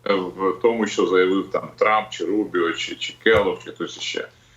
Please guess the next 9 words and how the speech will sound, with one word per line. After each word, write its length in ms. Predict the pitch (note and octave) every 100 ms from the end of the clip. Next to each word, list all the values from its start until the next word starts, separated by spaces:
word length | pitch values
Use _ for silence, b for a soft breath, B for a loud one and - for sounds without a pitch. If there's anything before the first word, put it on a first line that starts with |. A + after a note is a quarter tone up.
| b b b -
Е, 140 | F2
питання 680 | - E3 E3+ D#3+ D3+ C#3+ C3
в 60 | G#2+
іншому. 380 | A#2 A2 - F2+
Питання 320 | G2 A2+ A2+
в 60 |
тому, 360 | - C#3 C#3 A2+
що, 480 | - - G2+ F#2+ - b b b _
е, 40 | -